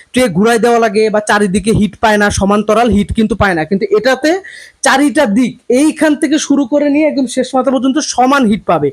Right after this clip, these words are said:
এবং আপনার কোনো ধরনের কোনো ওয়েট করার দরকার নেই। আর এখানে আমাদের টাইমার দেওয়া রয়েছে, আপনার, আহ, মালটা কতটুক হবে বা মানে আপনার কতটুক মিনিটে হবে।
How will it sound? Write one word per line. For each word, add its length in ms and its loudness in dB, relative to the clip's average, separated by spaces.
এবং 160 2
আপনার 240 0
কোনো 240 0
ধরনের 380 0
কোনো 320 0
ওয়েট 140 2
করার 180 0
দরকার 240 0
নেই। 100 2
আর 260 2
এখানে 300 2
আমাদের 320 2
টাইমার 300 2
দেওয়া 200 2
রয়েছে, 400 0
আপনার, 380 2
আহ, 320 2
মালটা 380 0
কতটুক 380 -2
হবে 260 0
বা 100 0
মানে 180 2
আপনার 220 -2
কতটুক 380 0
মিনিটে 300 2
হবে। 300 2